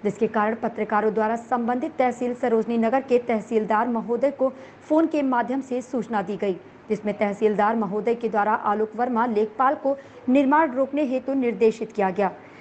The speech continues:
लेकिन मौके पर लेखपाल आलोक वर्मा ना पहुंचने की वजह से कानूनगो जितेंद्र सिंह को अवगत कराते हुए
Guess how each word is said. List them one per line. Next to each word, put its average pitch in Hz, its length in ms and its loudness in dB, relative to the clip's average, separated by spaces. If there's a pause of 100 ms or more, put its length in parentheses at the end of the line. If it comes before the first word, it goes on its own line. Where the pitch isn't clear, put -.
(100)
लेकिन 269 240 2
मौके 294 300 2
पर 339 200 2
लेखपाल 269 460 2
आलोक 233 360 0
वर्मा 247 340 -4
ना 214 240 0
पहुंचने 214 440 -4
की 220 140 -4
वजह 220 260 2
से 262 200 -4
कानूनगो 262 500 -2
जितेंद्र 240 420 -6
सिंह 285 200 -8
को 233 120 -2
अवगत 220 420 -2
कराते 226 380 0
हुए 269 200 -2